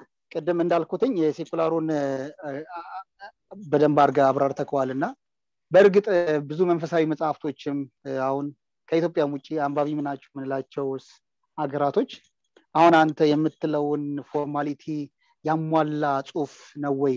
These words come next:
የነበረውስ? እ፣ እነዛን ሀገሮች ለምሳሌ ያነቡ ነበር ብለን ስናስብ አሁን እኛ ጋር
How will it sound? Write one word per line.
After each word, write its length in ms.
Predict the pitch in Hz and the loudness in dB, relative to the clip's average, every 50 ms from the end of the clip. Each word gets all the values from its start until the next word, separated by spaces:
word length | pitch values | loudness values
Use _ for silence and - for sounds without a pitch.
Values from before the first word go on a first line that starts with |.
| 123 131 | -2 -6
የነበረውስ? 640 | 143 139 139 147 139 127 147 139 127 123 127 - - - - _ _ _ _ _ _ _ _ _ _ _ _ _ _ _ _ _ | -6 -4 -4 -4 -4 -4 -4 -4 -4 -4 -6 -8 -14 -20 -20 _ _ _ _ _ _ _ _ _ _ _ _ _ _ _ _ _
እ፣ 80 | - 139 139 135 135 135 131 135 143 151 | -4 -2 0 0 2 0 0 -2 -4 -4
እነዛን 380 | 190 180 170 180 175 185 180 180 | -4 0 2 4 4 4 4 4
ሀገሮች 320 | 180 180 165 175 180 170 - | 2 0 0 0 0 0 -2
ለምሳሌ 400 | 170 165 160 151 - - 170 185 | -4 -6 -6 -6 -4 -4 -2 0
ያነቡ 320 | 190 165 156 160 160 147 139 151 | 0 2 2 0 -2 -2 -4 -4
ነበር 280 | 151 143 131 123 151 143 | -4 -4 -2 -2 -2 -2
ብለን 200 | 135 139 139 135 | 0 -2 -4 -6
ስናስብ 420 | 139 139 123 123 120 117 - 190 170 | -6 -8 -10 -10 -12 -8 -6 -4 -2
አሁን 160 | 143 143 139 | 0 0 0
እኛ 120 | 139 139 135 | 0 -2 0
ጋር 160 | 135 170 240 | 0 0 -2